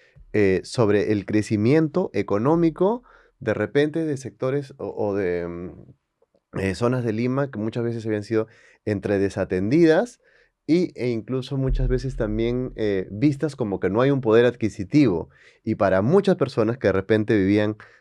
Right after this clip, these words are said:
distanciadas de esto o dándole la espalda a esto, datos como los que se proyectaban aquí eran una locura, ¿no? Saber que, no sé, en, en Los Olivos había una persona con tanto dinero, etcétera, o que había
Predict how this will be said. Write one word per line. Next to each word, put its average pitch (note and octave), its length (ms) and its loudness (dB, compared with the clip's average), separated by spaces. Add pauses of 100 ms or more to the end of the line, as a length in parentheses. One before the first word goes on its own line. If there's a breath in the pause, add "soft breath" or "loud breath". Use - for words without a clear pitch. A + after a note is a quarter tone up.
distanciadas A#2+ 1000 4 (160)
de G2+ 300 4
esto A#2+ 320 0
o F#2+ 140 2
dándole A2+ 320 2
la F#2 80 0
espalda A#2 400 4
a A#2 60 6
esto, C3+ 400 0 (800 soft breath)
datos C#3 380 2
como A2 220 0
los F#2+ 120 -2
que G2 80 -8
se F2 100 -6
proyectaban A2+ 420 0
aquí A2 200 0
eran A#2+ 160 4
una A#2 200 0
locura, F#2+ 580 -2 (220)
¿no? G#2 360 -4
Saber A2 320 0
que, A#2 200 2
no A2+ 120 -2
sé, A2+ 260 -2 (360 soft breath)
en, A#2 220 -6
en A2 180 -2
Los G#2+ 160 -2
Olivos A#2 320 -2
había A2 140 0
una A2+ 140 0
persona A2 340 -2
con F#2+ 160 -6
tanto A#2 280 0
dinero, A2 460 0
etcétera, A#2 500 0
o G2+ 80 -4
que G2+ 80 -4
había G#2+ 400 2